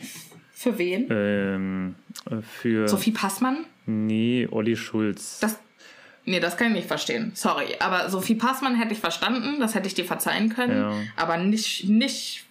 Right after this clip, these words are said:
Speaker 1: nee, nicht für jemand anders.
Speaker 2: Ja, okay. Sophie Passmann ist cool, das stimmt.
Speaker 1: Ja.
Speaker 2: Ich glaub auch,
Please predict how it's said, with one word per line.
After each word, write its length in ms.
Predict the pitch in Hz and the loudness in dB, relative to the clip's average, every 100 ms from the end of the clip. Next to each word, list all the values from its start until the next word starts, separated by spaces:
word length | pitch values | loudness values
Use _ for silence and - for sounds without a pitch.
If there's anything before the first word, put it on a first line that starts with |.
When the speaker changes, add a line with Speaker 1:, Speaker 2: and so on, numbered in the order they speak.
| - _ - - - - - | -20 _ -20 -20 -20 -20 -6
Speaker 1:
nee, 220 | 151 - - - - | -6 -4 -10 -20 -2
nicht 140 | 247 247 | 0 2
für 100 | 262 | 4
jemand 200 | 214 170 | 4 2
anders. 260 | 165 - 110 | -2 -2 0
Speaker 2:
Ja, 200 | 104 98 | 0 0
okay. 320 | 104 - 101 104 - | -4 -6 -8 -8 -8
Sophie 260 | 113 117 | -6 -4
Passmann 320 | - - 113 | -4 -4 -4
ist 120 | - - - | -6 -8 -8
cool, 220 | - 113 - _ | -8 -8 -16 _
das 140 | 139 | -14
stimmt. 320 | - - - - _ _ _ _ _ _ - - - | -10 -10 -12 -18 _ _ _ _ _ _ -20 -20 -6
Speaker 1:
Ja. 140 | 170 - | -4 -2
Speaker 2:
Ich 80 | |
glaub 180 | - 123 | 2 2
auch, 300 | 110 123 - | 2 0 -2